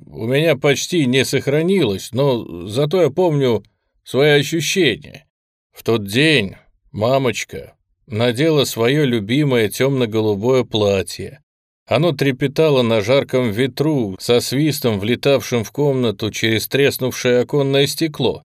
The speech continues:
Она высоко заколола волосы, однако из пучка выбивались непокорные прядки, метавшиеся по длинной белой шее.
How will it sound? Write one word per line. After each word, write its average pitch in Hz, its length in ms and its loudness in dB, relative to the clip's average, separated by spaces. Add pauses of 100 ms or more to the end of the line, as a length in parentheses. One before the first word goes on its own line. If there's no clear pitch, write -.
(580)
Она 127 420 4
высоко 113 760 0
заколола 107 580 0
волосы, 127 880 -2
однако 135 560 -2
из 120 100 -4
пучка 127 840 2
выбивались 123 920 0
непокорные 139 720 0 (180)
прядки, 135 840 2
метавшиеся 120 880 -2
по 117 200 0
длинной 117 400 -2
белой 117 340 -2
шее. 78 400 -8